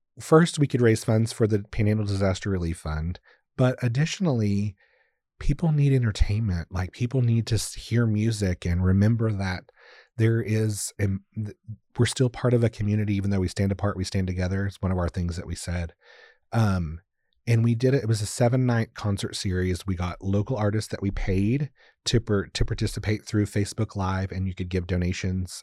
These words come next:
uh, through that. It, it was really successful. I think we raised, like, ten thousand dollars, but I think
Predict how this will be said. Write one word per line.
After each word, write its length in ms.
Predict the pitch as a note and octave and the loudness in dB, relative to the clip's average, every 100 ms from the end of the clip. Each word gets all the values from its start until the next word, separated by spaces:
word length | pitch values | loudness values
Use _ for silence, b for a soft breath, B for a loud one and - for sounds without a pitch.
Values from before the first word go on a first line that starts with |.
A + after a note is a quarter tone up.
| - | -6
uh, 220 | F2+ E2+ | -4 -4
through 360 | - - F#2+ F#2 | -6 -2 0 0
that. 440 | F2 F2 - - B B B B B - | -2 -2 -6 -16 B B B B B -2
It, 200 | A2+ A#2 | -2 -2
it 160 | - - | -8 -2
was 180 | C3 B2+ | -2 0
really 320 | A2 A#2 C3 | 0 2 2
successful. 560 | - G#2 - G2 - A2+ | 0 -6 -4 -4 0 0
I 40 | |
think 80 | A2+ | 2
we 60 | |
raised, 240 | G2+ F#2+ F#2+ | 2 0 0
like, 140 | - | -4
ten 180 | - G2 | -2 0
thousand 280 | G2 G2+ G2 | 0 0 0
dollars, 300 | F#2 G2+ G2 | -2 -2 -4
but 140 | G#2+ | -4
I 60 | F#2+ | -4
think 340 | - D3 - | -2 -4 -6